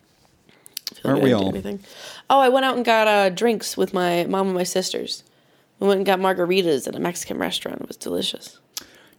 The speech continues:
Speaker 2: I got, uh, pizza with my dad and stepmom.
Speaker 1: At a Mexican restaurant?
Speaker 2: At a Mexican restaurant. And Ali.
Speaker 1: And
Speaker 2: The,
Speaker 1: Ali?
Speaker 2: the four of us, uh,
Speaker 1: The four of us.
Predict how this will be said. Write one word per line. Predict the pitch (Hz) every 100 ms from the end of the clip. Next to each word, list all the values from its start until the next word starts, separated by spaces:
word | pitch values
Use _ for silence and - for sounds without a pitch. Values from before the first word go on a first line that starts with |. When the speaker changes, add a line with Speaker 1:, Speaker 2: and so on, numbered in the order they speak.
| _ -
Speaker 2:
I | 131
got, | 151 151 127 147
uh, | 135 127 123 - -
pizza | 196 233 110 95 - _ -
with | 107 -
my | 107 101 98 101 113
dad | 107 117
and | 123
stepmom. | - 247
Speaker 1:
At | 254
a | 254
Mexican | 214 - - 208
restaurant? | 175 - 302 359 - _ -
Speaker 2:
At | 95
a |
Mexican | 104 131 - 165
restaurant. | 113 - 107 165 - _ _ _ _ _ _ -
And | 117 110 107
Ali. | 135 165 - - _ _ _ _ 185
Speaker 1:
And | 190
Speaker 2:
The, | -
Speaker 1:
Ali? | 170 233 294 - _
Speaker 2:
the | -
four | - 135
of | 131
us, | 117 110 -
uh, | 107 104 104 107 _
Speaker 1:
The | 208 202
four | 196 190 185
of | 185 202
us. | 214 - - -